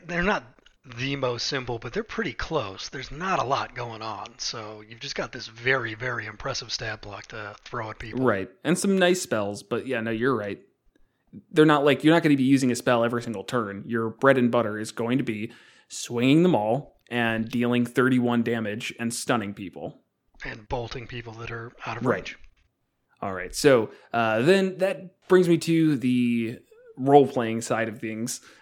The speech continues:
Speaker 2: um, because the big question is, is how the heck do you throw one of these into your campaign? Uh, they're generally good creatures. It even says on the stat block, seventy-five percent chaotic good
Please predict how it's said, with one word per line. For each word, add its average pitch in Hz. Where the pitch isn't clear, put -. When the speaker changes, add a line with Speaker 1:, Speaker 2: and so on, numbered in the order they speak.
Speaker 2:
um, 110
because 123
the 120
big 156
question 135
is, 127
is 117
how -
the 151
heck 127
do 131
you 120
throw 120
one 123
of 120
these 120
into 120
your 107
campaign? 104
Uh, 107
they're 110
generally 135
good 131
creatures. 104
It 120
even 131
says 120
on 123
the 117
stat 120
block, 101
seventy-five 147
percent 143
chaotic 131
good 160